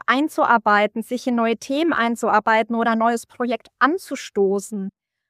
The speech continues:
Und, äh, deswegen haben wir uns gedacht, es wäre doch gut, wenn wir diesen Unternehmen ein Handlungsmodell, eine Vorgehensweise an die Hand geben könnten, dass sie das befähigt,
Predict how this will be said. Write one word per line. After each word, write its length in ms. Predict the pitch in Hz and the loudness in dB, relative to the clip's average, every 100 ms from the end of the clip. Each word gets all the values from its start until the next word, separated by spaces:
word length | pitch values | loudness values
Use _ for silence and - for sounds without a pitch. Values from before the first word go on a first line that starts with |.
| _ _ _ _ | _ _ _ _
Und, 640 | - 277 269 269 269 - - | 2 6 6 6 2 -4 -6
äh, 180 | 247 254 | -2 0
deswegen 540 | 262 - - 311 294 233 | 0 -2 -2 0 2 4
haben 140 | 277 | 4
wir 120 | 320 | 4
uns 220 | 262 - | 0 -2
gedacht, 440 | 262 233 233 - - | -6 2 2 2 -4
es 160 | 294 | -6
wäre 260 | 220 247 294 | -2 0 0
doch 220 | 240 - | -2 -6
gut, 400 | 254 302 392 - 220 | -2 2 2 0 -4
wenn 320 | 240 269 285 | 0 0 2
wir 320 | 320 330 330 240 - _ _ _ _ - | 2 0 -2 -10 -16 _ _ _ _ 4
diesen 500 | 330 392 381 349 277 | 6 6 2 -2 -4
Unternehmen 840 | - 277 269 269 240 233 254 302 392 440 _ _ _ _ _ _ _ _ - | -2 -2 0 -2 0 0 0 0 -2 -6 _ _ _ _ _ _ _ _ -2
ein 440 | 247 254 240 - | 0 0 -4 0
Handlungsmodell, 1300 | 330 440 302 254 - 233 233 208 214 208 208 196 - | 0 4 2 2 0 -2 -2 -2 0 2 2 0 0
eine 180 | 233 247 | -2 -2
Vorgehensweise 1040 | - 277 392 254 226 233 - 214 226 233 | 2 6 6 4 -2 -2 0 0 2 0
an 120 | 233 | 0
die 120 | 226 202 | -2 -4
Hand 420 | - 226 269 - | -2 0 0 -4
geben 360 | - 277 302 285 | -4 -2 -2 -4
könnten, 880 | - 269 294 - 294 311 330 - 240 | 0 2 2 0 0 0 0 -4 -2
dass 240 | 247 254 | 0 0
sie 100 | 302 | -2
das 220 | 269 262 - | -2 -4 -6
befähigt, 800 | 247 214 _ 202 202 240 359 - | -10 -10 _ 0 2 2 0 -6